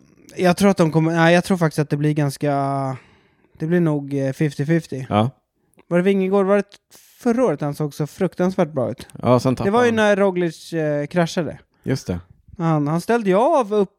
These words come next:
Speaker 1: upp för, han ställde av Pogacar upp för Mount Ventoux, va?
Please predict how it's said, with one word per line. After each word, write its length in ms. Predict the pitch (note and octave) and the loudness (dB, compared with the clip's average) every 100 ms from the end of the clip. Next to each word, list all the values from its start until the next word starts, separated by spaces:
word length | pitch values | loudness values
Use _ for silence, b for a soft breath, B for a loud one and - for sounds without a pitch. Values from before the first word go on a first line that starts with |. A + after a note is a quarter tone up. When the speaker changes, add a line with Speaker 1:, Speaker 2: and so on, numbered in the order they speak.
| - | -10
Speaker 1:
upp 220 | G3 F3+ - | -6 -6 -8
för, 680 | - F#3+ F#3 F3+ F3+ F3 F3 | -4 0 2 0 -2 -4 -4
han 100 | F#3 | -4
ställde 280 | - A3+ A3+ | -4 -4 -2
av 80 | G#3+ | -2
Pogacar 360 | G3 F#3+ - | -2 -2 0
upp 160 | F3+ - | -2 0
för 260 | F#3 F3+ | 0 2
Mount 440 | F3+ F#3 F#3 F#3 F3 | 0 2 2 0 0
Ventoux, 440 | F#3 F3+ C4 C#4 | 0 0 -2 -4
va? 160 | A#2+ | -4